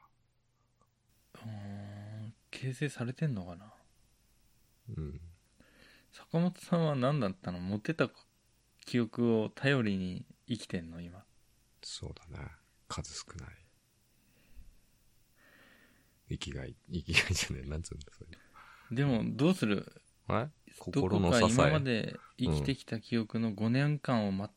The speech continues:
Speaker 1: く忘れるけど、
Speaker 2: うん。
Speaker 1: 幼稚園から小一のモテてた記憶全部思い出す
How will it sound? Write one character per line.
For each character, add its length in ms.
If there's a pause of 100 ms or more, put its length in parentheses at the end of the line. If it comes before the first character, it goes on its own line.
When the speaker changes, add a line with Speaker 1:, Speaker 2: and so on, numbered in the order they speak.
(220)
Speaker 1:
く 160
忘 240
れ 100
る 120
け 140
ど、 360 (100)
Speaker 2:
う 80
ん。 140 (1120)
Speaker 1:
幼 160
稚 220
園 140
か 120
ら 100
小 200
一 160
の 80
モ 180
テ 140
て 120
た 120
記 140
憶 240
全 240
部 100
思 220
い 40
出 140
す 300